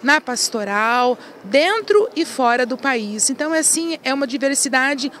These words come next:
muito grande e também de acordo com as necessidades da igreja no momento, daquilo que é necessário fazer nesse momento para a igreja,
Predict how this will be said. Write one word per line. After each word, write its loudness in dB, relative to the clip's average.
muito 0
grande 2
e 2
também 0
de 2
acordo 2
com -4
as 2
necessidades -2
da -2
igreja 2
no -2
momento, -2
daquilo -2
que 0
é 0
necessário 0
fazer 2
nesse 0
momento -2
para 0
a -2
igreja, 0